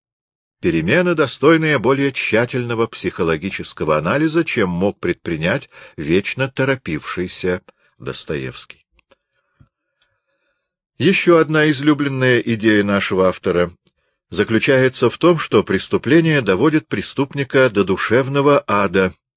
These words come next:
неизбежного удела всех злодеев. Одинокие внутренние страдания, однако, к искуплению не ведут.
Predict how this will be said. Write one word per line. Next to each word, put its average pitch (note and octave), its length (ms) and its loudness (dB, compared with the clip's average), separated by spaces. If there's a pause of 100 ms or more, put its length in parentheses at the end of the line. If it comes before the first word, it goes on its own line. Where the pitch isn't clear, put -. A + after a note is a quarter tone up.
(300)
неизбежного B2+ 880 0
удела F#2 520 0
всех E2 400 -6
злодеев. D2 640 -6 (1300)
Одинокие C3+ 720 0
внутренние A#2+ 580 -4
страдания, C3 800 -2 (120)
однако, C#3+ 580 -4
к - 140 -10
искуплению G#2+ 840 -2
не E2 180 -4
ведут. E2+ 560 -10